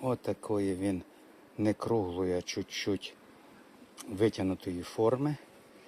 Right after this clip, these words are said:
Е, дзьобика немає. Е, на ну, колір отакий, от такий якийсь.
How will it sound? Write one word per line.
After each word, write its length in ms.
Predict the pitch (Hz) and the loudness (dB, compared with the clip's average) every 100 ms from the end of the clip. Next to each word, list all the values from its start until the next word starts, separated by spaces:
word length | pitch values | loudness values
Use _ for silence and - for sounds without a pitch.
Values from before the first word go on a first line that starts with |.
| - - - - | -20 -20 -14 -8
Е, 460 | - 98 95 95 90 | -4 -2 0 -2 -4
дзьобика 580 | - 123 113 101 - 92 | 4 6 6 4 0 0
немає. 800 | 92 90 90 92 98 110 131 151 - - - - - - - - - - | 0 0 0 2 2 0 0 -2 -4 -16 -20 -20 -20 -20 -20 -20 -20 -10
Е, 360 | 107 101 101 101 | -6 -4 -2 -2
на 520 | 104 110 113 113 104 - - - - - - - - - - - - - - - - - - | 0 2 2 2 0 -4 -16 -20 -20 -20 -20 -20 -20 -20 -20 -20 -20 -20 -20 -20 -20 -20 -8
ну, 200 | 123 123 | -6 -6
колір 440 | - 120 113 107 | 0 2 4 2
отакий, 580 | 107 - 104 - 98 87 | 0 -4 -8 -4 -2 -2
от 60 | 82 | -4
такий 420 | - 92 - 98 | -8 -16 -8 -6
якийсь. 500 | 90 - 92 - - | -6 -6 -10 -8 -12